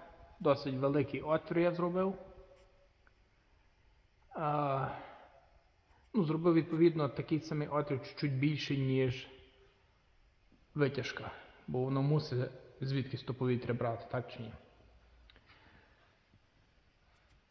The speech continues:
Зимівник наразі на, я б сказав, на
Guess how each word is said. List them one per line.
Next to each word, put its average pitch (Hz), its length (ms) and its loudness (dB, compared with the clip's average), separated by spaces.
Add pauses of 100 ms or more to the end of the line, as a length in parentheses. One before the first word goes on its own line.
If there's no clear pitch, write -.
(600)
Зимівник 143 800 2 (240)
наразі 135 560 2
на, 123 300 2
я 131 100 0
б 131 120 -6
сказав, 127 560 -2
на 113 380 -4